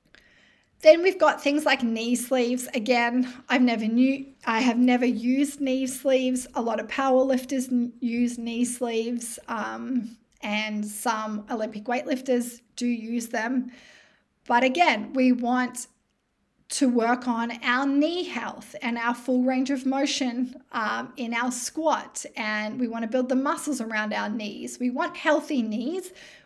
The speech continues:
We don't wanna whack on the knee sleeves every time we squat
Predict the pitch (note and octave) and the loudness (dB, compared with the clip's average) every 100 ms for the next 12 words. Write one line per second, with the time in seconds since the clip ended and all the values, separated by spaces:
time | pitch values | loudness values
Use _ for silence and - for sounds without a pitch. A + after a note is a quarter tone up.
0 | - B3+ C#4 D#4 E4 D4+ C4+ B3 B3+ C4+ | 0 4 6 6 4 2 2 4 4 4
1 | B3+ A#3 B3+ E4 F#4 - B3 A#3 A3+ A3+ | -4 0 2 2 0 0 -2 0 -2 -4
2 | A3+ A3+ A3 A3 G#3 - - D#4+ D4+ G#3+ | -4 -4 -4 -4 -6 -6 -4 2 2 2
3 | - | -4